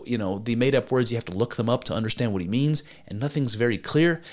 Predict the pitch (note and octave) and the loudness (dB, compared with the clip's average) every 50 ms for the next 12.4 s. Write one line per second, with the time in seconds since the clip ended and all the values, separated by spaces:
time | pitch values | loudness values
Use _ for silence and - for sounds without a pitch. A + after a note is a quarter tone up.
0 | - - - - - - - A#2 C#3 F#3+ G#3 - F#3+ F3+ E3+ D3+ C#3+ C#3 C#3 C#3 | -18 -16 -16 -16 -10 -6 -4 0 2 2 2 0 0 0 2 2 2 2 0 0
1 | C#3 E3 - - A#2 - - F3+ E3 C#3+ A#2+ - - G#2 G#2 G2+ G2+ G#2+ C3 B2 | -2 -2 0 0 0 2 2 2 2 0 0 2 2 4 4 2 0 -2 -2 -2
2 | - C3 A#2 A2+ - A2+ G2+ - G#2+ G#2 G2+ G2+ G2 F#2+ F#2 F2 F2+ - - - | 0 0 0 0 -2 -4 -4 -2 0 0 2 2 2 2 2 0 -2 -6 -20 -20
3 | - - - - A2 G#2+ - - D3 C#3 C#3+ C3 - - A#2 A2+ A2 A#2 G#2+ - | -20 -18 -12 -8 -4 -4 0 2 2 2 2 2 0 0 0 0 0 0 -4 -4
4 | - B2+ A#2 A2+ G#2+ D2 D#2+ G2 F#2+ F#2+ F#2+ A#2+ - - - - - - - - | -2 -2 0 0 0 2 2 0 0 0 -2 -2 -2 0 -2 -2 -2 -4 -12 -20
5 | - - - - - - - - - - - - - - - G#2+ - - A2 A2 | -20 -20 -20 -20 -20 -20 -20 -20 -20 -20 -14 -14 -10 -6 -6 -4 -2 -2 -2 -2
6 | - - D3 C#3+ - - A2 A#2 A2+ A2 G#2+ G2 G2 - - - - - - - | 0 -2 -2 -2 -2 -4 -2 0 0 0 -2 -2 -4 -6 -12 -20 -20 -20 -20 -20
7 | - - - G2+ - - C#3 B2+ A2+ - - G#2 A2 A2 G#2+ A2+ G#2 - - - | -14 -8 -8 -6 -2 0 0 2 2 2 2 0 0 0 0 -2 -2 -2 -2 -4
8 | G#2 G2 - - - - B2+ G#2 F#2 - - - - - - - - - - - | -4 -4 -4 -4 -2 0 0 0 -2 -4 -4 -2 -2 -2 -2 -4 -10 -16 -20 -20
9 | - - - - - - - A2 A2 A2+ G#2+ - - A2+ A2 A2+ A2 A2 - - | -20 -20 -20 -20 -20 -14 -8 -6 -4 -4 -4 -2 -2 -2 -2 -2 -2 -4 -6 -6
10 | - A#2 G#2+ G#2 G2+ G2+ F#2 - - - - A2+ G2 F#2 - - - - - - | -4 -4 -4 -2 -2 -4 -4 -4 -4 -4 -2 -2 -2 -2 -4 -4 -6 -6 -6 -8
11 | - - - - - - - G#2 G2 G2 G#2 F#2+ F#2+ F#2 - A2 G2 F2+ - - | -14 -14 -20 -18 -14 -8 -4 -4 -4 -4 -4 -4 -6 -4 -4 -4 -4 -2 -2 -2
12 | F2+ E2+ - - - - - | -4 -4 -6 -10 -8 -10 -10